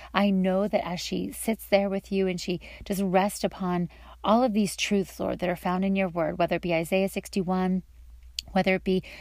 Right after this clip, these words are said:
Second Corinthians three seventeen, which is, "Where the Spirit of the Lord is, there is freedom."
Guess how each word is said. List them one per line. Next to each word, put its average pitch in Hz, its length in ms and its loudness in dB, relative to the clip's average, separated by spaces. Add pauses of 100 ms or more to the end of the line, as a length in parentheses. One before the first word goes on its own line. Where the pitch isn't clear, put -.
Second 208 320 2
Corinthians 196 400 0
three 190 200 -2
seventeen, 175 580 -2
which 170 180 -4
is, 170 180 -4
"Where 180 200 2
the 180 80 -2
Spirit 185 240 -2
of 170 100 -2
the 180 60 -2
Lord 175 100 0
is, 170 120 -4
there 175 180 -2
is 175 120 -8
freedom." 175 380 -6